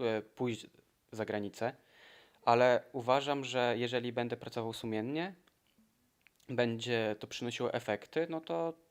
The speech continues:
reszta osób też zobaczy, że, że po prostu idę w górę. I, i to tylko dzięki wyłącznie swojej pracy i ludzi, z którymi pracuję, bo tak naprawdę samemu,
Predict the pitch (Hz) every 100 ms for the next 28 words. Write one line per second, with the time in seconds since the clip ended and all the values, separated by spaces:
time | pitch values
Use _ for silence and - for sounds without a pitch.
0 | _ _ _ - - - - 135 135 143
1 | 147 139 - 127 120 127 127 127 117 117
2 | 113 110 110 107 107 107 - 110 104 107
3 | 104 - 95 - - 110 90 - 110 107
4 | - 131 123 117 117 117 113 113 113 110
5 | - 110 - 113 120 143 110 - 113 113
6 | - - - 127 107 - 104 98 98 104
7 | - 120 113 107 110 107 117 107 113 113
8 | - 110 110 104 107